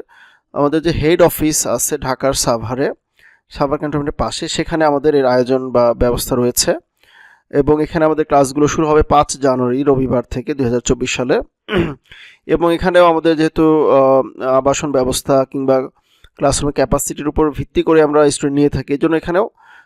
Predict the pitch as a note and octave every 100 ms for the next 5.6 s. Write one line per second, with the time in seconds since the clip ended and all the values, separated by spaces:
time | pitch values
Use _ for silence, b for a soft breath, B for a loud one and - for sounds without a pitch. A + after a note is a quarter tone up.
0 | _ D3+ C#3+ C#3 C3 - D#3+ E3 D#3+ D#3
1 | F3+ F#3 - D#3+ - _ _ _ _ _
2 | - D3 D#3 E3+ E3+ E3+ D#3 D3 D3 E3
3 | C#3 D3 - D#3 C3+ C3 D3+ C#3 C3 F#3+
4 | D4 _ _ _ _ _ - C#3+ C#3 D#3+
5 | D3 C#3 - E3 G#3